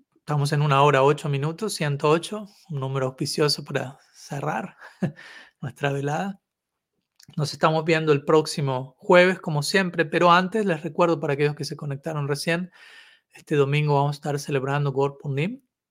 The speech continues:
y vamos a estar haciendo una, una presentación de Gaur Katha, Gaur Hari Katha,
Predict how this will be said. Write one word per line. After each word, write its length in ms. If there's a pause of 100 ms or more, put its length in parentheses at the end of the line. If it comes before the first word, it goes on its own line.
y 80
vamos 280
a 60
estar 200
haciendo 380
una, 220
una 400
presentación 720
de 80
Gaur 280
Katha, 500
Gaur 300
Hari 300
Katha, 400